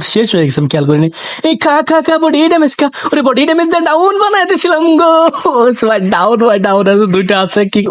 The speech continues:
ওরে আমি, দাঁড়া, আমি নিচের ডার ভাই ফায়ার দিছে ভাই, মনে হচ্ছে এনিমি। লাশ পড়ে রয়েছে, এটা তো জানি না। <clears throat> তো যাই হোক, তোমাদের ভান্ড বাবা গো, ধোয়ার মধ্যে দিয়ে গো, কিছু দেখতে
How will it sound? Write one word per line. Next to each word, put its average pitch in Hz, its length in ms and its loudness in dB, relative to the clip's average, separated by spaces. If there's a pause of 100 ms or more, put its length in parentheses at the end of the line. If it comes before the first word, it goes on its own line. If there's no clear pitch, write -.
ওরে 180 180 0
আমি, 170 240 0 (600)
দাঁড়া, 170 200 0
আমি 165 160 0
নিচের 185 300 2
ডার 175 180 -2
ভাই 170 120 -2
ফায়ার 160 320 -4
দিছে 175 220 0
ভাই, 151 120 0
মনে 160 200 0
হচ্ছে 160 180 -2 (100)
এনিমি। 160 360 0 (340)
লাশ 147 300 0
পড়ে 180 220 0
রয়েছে, 170 260 0
এটা 147 140 0
তো 147 120 -2
জানি 135 220 0
না। 131 120 0 (500)
<clears throat> 190 500 -4
তো - 80 0
যাই 180 180 -2
হোক, 185 100 -2 (260)
তোমাদের 214 300 0
ভান্ড 196 320 0 (240)
বাবা 226 240 0
গো, 226 140 2 (360)
ধোয়ার 294 420 2
মধ্যে 339 340 0
দিয়ে 277 240 2
গো, 285 180 2 (260)
কিছু 285 260 0
দেখতে 285 360 -2